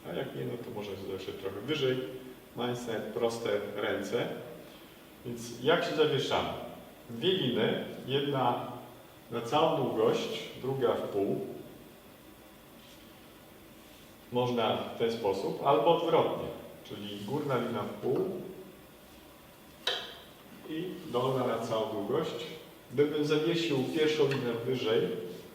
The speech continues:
to mogę mieć dwie liny na całą długość. Węzeł na dole,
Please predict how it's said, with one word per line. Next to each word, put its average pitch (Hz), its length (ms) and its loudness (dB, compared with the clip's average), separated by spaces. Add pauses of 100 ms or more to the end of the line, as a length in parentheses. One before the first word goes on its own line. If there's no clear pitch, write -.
(360)
to - 60 0
mogę 143 300 4
mieć 131 220 0
dwie 135 220 -4
liny 135 300 -2
na 127 140 2
całą 113 380 2
długość. 87 420 -6 (4000)
Węzeł 151 580 6
na 113 80 2
dole, 113 240 0